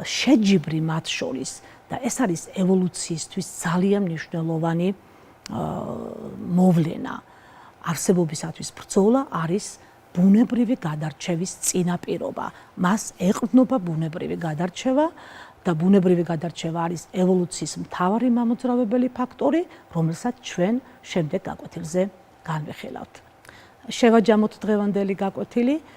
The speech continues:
დღეს ჩვენ განვიხილეთ არსებობისათვის ბრძოლა, ა, მისი ფორმები, ასევე განვიხილეთ მისი გამომწვევი მიზეზები და, ა, განვიხილეთ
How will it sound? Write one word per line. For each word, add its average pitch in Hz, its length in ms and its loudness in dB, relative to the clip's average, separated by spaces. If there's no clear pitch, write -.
დღეს 240 200 4
ჩვენ 175 200 -4
განვიხილეთ 160 760 -2
არსებობისათვის 175 920 -4
ბრძოლა, 196 600 4
ა, 175 220 -4
მისი 185 360 4
ფორმები, 196 760 2
ასევე 170 380 0
განვიხილეთ 160 640 -4
მისი 185 300 0
გამომწვევი 175 720 0
მიზეზები 196 680 2
და, 233 220 4
ა, - 1200 -6
განვიხილეთ 180 760 2